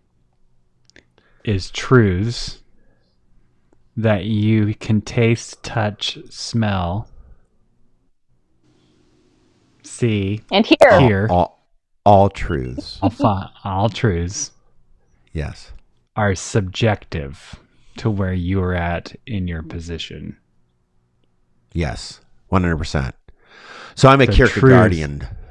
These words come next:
Speaker 1: the truth is
Speaker 3: follower.
Speaker 1: location. So truth is locational.
Speaker 3: Can be. Yeah.
Speaker 1: You can also say truth is locative.
Speaker 3: Can be.
Speaker 1: But
Speaker 3: Not all truths are locative, though. Not all truths are based on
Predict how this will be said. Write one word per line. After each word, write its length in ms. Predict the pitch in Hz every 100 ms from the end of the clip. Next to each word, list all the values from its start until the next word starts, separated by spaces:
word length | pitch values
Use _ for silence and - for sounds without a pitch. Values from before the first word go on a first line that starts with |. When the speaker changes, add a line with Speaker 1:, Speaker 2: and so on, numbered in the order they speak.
| -
Speaker 1:
the 180 | 117 - - -
truth 380 | - - 139 120
is 160 | 120 107
Speaker 3:
follower. 0 |
Speaker 1:
location. 680 | 107 - 104 92 - 95 - _ _ _ _ - - - - - -
So 160 | 135
truth 400 | 113 - 143 135
is 160 | 120 107
locational. 880 | 104 95 107 98 - 87 78 - - - _ _ _
Speaker 3:
Can 320 | - 113 90
be. 340 | 76 76 117 _ _ _ _ _ _ -
Yeah. 200 | 76 92
Speaker 1:
You 100 | 98
can 140 | 107
also 140 | 92
say 180 | - 95
truth 380 | 87 - 98 90
is 140 | 82
locative. 760 | 90 90 85 - 78 76 92 - _ _ _ _ _ - _ _ _ _ _ _ _ _ _
Speaker 3:
Can 260 | - 90 69
be. 280 | 65 92 - -
Speaker 1:
But 320 | 131 - 90 - 113 - _ _ _ _ _ _ _ _ _ _ _ _ _ _ _ _ _ _ _ _ _ _ _ _ _ - - 120
Speaker 3:
Not 240 | 135 127
all 180 | 120 123
truths 340 | - 113 82
are 100 | 82
locative, 480 | 73 69 - 73 67
though. 180 | 69 64
Not 240 | 87 110
all 140 | 110 110
truths 300 | - 104 85
are 80 |
based 520 | 76 92 85 85 - -
on 340 | 85 78 71